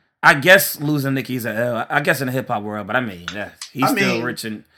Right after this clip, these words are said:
Speaker 1: he's a millionaire. He got money. He got girls. Up, but Nikki is the staple. I get it. She's
Speaker 2: But, you
Speaker 1: the
Speaker 2: know,
Speaker 1: one to
Speaker 2: it's,
Speaker 1: have.
Speaker 2: it's, it's widely regarded as a L. Like, you could say the same thing with Drake, with him and Drake. That Drake beat him, and that's a L. But he's still rich. He's just not as
Speaker 1: So
Speaker 2: rich as Drake.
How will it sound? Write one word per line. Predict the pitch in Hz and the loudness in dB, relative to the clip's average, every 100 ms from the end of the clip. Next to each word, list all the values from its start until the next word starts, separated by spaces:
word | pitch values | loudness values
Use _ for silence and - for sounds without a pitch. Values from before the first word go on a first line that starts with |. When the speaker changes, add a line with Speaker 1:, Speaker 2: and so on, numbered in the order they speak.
| - - | -12 -2
Speaker 1:
he's | 185 | 0
a | 165 | 2
millionaire. | 165 160 156 147 | 4 4 4 4
He | 156 | 4
got | 160 139 | 4 4
money. | 143 139 | 2 2
He | 139 | 2
got | 143 131 - _ _ 131 | 2 0 -6 _ _ -6
girls. | 131 139 127 | -2 0 -2
Up, | 120 - | -6 -6
but | 131 | -2
Nikki | 143 156 143 143 | 0 0 2 2
is | 135 113 | 2 -2
the | |
staple. | 120 131 127 127 120 | -6 -4 -4 -4 -2
I | 117 | -2
get | 120 107 | -2 -6
it. | - | -8
She's | - | -4
Speaker 2:
But, | - 226 | 4 4
you | 240 | 4
Speaker 1:
the | 196 | 2
Speaker 2:
know, | 190 | 2
Speaker 1:
one | 127 | 0
to | - | 0
Speaker 2:
it's, | 113 | 0
Speaker 1:
have. | 107 123 - | 0 -4 0
Speaker 2:
it's, | 185 165 - _ | 0 0 -8 _
it's | 160 151 | 0 0
widely | 123 131 123 131 | 2 2 2 0
regarded | 127 123 131 135 | 0 2 2 2
as | 131 131 | 0 -2
a | 131 | -2
L. | 156 - 139 | 0 0 -2
Like, | 120 117 | -4 -2
you | 135 | -2
could | 156 - | -2 2
say | 160 | 0
the | 151 | 2
same | 160 151 | -2 -2
thing | 170 151 | -2 -4
with | 156 131 | -4 -2
Drake, | 254 165 - 120 | -2 -2 -4 -6
with | 120 | 0
him | 139 143 | 4 4
and | 127 | 4
Drake. | 147 131 - _ _ | 0 -2 -6 _ _
That | 123 120 | -4 -2
Drake | 120 127 101 | -4 -4 -2
beat | 123 123 | -2 0
him, | 120 123 - | -2 -4 -12
and | 113 | -6
that's | 117 113 | -4 -4
a | 110 135 | 0 2
L. | 143 131 | 2 0
But | 123 120 | -2 -4
he's | 135 | -4
still | - - 113 | -4 -6 -2
rich. | 135 - - - - _ - | -4 -4 -8 -14 -16 _ -8
He's | 131 | -6
just | 123 | -4
not | 127 117 | -4 -4
as | - | 0
Speaker 1:
So | 151 | 0
Speaker 2:
rich | 117 | -2
as | 113 | -4
Drake. | 180 185 | -4 -4